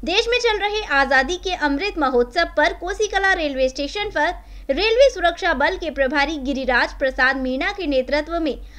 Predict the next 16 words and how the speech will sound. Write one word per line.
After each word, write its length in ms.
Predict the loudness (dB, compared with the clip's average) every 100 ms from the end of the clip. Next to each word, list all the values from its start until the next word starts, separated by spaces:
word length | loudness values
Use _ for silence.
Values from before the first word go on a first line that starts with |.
| -2
अपनी 280 | 0 2 0
समस्त 400 | 2 0 -2 -4
टीम 300 | -6 -4 -4
के 140 | -6
साथ 320 | 0 2 0 0
वृक्षारोपण 680 | -2 0 -2 0 0 0
किया 240 | -2 -2 -2
गया, 260 | 0 -4 -6 -14 -18 -18 -8
जिसमें 420 | -6 -2 0 2
आरपीएफ़ 560 | 2 0 0 0 0 -2
प्रभारी 420 | -6 -2 -4 -4
गिरिराज 480 | -2 -2 0 0 0
प्रसाद 420 | -2 -2 2 2
मीणा 300 | 0 -2 -2
ने 100 | 0
बताया 520 | -2 0 2 2 0